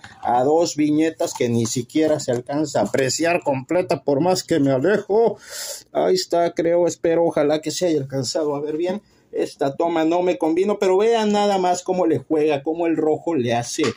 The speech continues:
una, un contraste precioso a lo que sea que estamos viendo. Me estoy deteniendo mucho en estas, pero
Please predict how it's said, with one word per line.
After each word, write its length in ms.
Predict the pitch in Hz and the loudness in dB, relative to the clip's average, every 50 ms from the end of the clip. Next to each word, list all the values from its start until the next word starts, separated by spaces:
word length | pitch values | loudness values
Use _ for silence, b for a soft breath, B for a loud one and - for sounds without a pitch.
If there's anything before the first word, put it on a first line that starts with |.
| B B B B B B | B B B B B B
una, 760 | - 117 131 135 139 143 143 143 135 117 104 87 80 78 - _ _ _ _ _ | -4 -2 0 2 2 2 2 2 2 0 0 -2 -4 -8 -12 _ _ _ _ _
un 140 | 113 127 - | -8 -8 -6
contraste 640 | - 139 135 127 113 120 127 127 - - - - | -4 -4 -6 -4 -4 -6 -6 -6 -6 -8 -10 -10
precioso 760 | - _ 107 90 85 - - - 107 95 92 - - 101 80 | -8 _ -8 -8 -8 -8 -6 -4 -4 -4 -4 -6 -8 -8 -6
a 140 | - 107 107 | -4 -2 -2
lo 240 | 95 98 101 95 - | 0 -2 -2 -4 -4
que 120 | - 95 | -8 -10
sea 260 | 92 - - 117 104 - | -10 -6 -4 -4 -4 -4
que 100 | - 95 | -6 -12
estamos 480 | - - - 98 101 104 104 98 - | -10 -6 -4 -4 -2 -2 -4 -6 -6
viendo. 260 | - 120 - 135 135 | -6 -6 -4 -2 0
Me 80 | 139 139 | 0 0
estoy 200 | 135 - 170 202 | 0 0 0 -2
deteniendo 420 | 247 - 202 190 202 214 220 220 | 0 0 -2 0 0 0 0 0
mucho 260 | 214 214 220 220 240 220 | 2 0 0 0 0 -2
en 100 | 202 208 | 0 0
estas, 460 | 190 127 - - 131 139 156 151 B B B B B _ | 0 -2 -2 -2 -2 -2 -2 -2 B B B B B _
pero 440 | - 180 185 180 147 127 131 143 156 | -2 0 0 2 2 2 2 0 -2